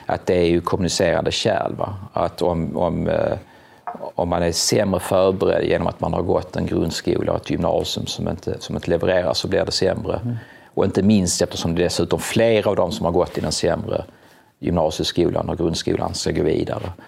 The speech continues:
Speaker 1: så, så blir det, så blir det sämre kvalitet. Så är det naturligtvis.
Speaker 2: För att vi inte ska deppa ihop
Speaker 1: Nej.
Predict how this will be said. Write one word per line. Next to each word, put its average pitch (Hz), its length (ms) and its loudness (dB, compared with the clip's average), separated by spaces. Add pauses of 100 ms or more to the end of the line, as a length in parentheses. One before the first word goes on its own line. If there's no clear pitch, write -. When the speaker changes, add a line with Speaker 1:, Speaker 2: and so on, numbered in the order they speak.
(220)
Speaker 1:
så, - 240 -6
så - 140 0
blir 90 240 2
det, - 80 -4
så - 140 -4
blir 90 160 2
det - 80 0
sämre 98 300 0
kvalitet. 85 540 -6 (100)
Så - 140 -6
är 98 80 2
det 92 60 -6
naturligtvis. - 640 -8 (720)
Speaker 2:
För 170 100 0
att 170 120 0
vi 185 40 2
inte 175 100 0
ska 160 120 -2
deppa 156 380 0
ihop 131 320 2
Speaker 1:
Nej. 110 100 4